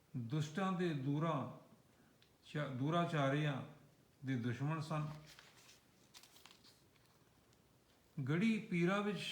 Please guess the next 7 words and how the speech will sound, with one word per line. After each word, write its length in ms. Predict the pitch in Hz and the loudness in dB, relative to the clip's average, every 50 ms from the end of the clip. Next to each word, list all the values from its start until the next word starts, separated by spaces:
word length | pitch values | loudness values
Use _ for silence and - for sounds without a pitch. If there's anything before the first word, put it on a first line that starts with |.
| - - - - - - - - _ _ _ - _ _ _ - 131 120 | -6 -8 -10 -14 -16 -20 -20 -20 _ _ _ -20 _ _ _ -4 0 2
ਗਰੀਬ 280 | 135 139 160 190 208 | 2 4 4 2 2
ਮੁਸਲਮਾਨ, 540 | 196 180 170 147 170 170 170 170 180 180 180 | 2 0 0 0 0 0 2 2 2 2 2
ਹਿੰਦੂ 420 | 170 139 135 143 151 151 175 175 | 2 2 2 2 2 2 0 0
ਤੇ 320 | 170 151 160 160 165 170 160 147 | -2 -2 -4 -4 -4 -2 -2 -4
ਅਛੂਤ 400 | 123 - - 143 147 160 156 160 | -4 -4 -2 -2 -2 -2 -2 0
ਵਸਦੇ 420 | 143 135 123 107 101 123 135 127 | 0 0 0 0 -2 -2 -2 -2
ਸਨ। 220 | - 151 151 151 | -2 -2 -2 -4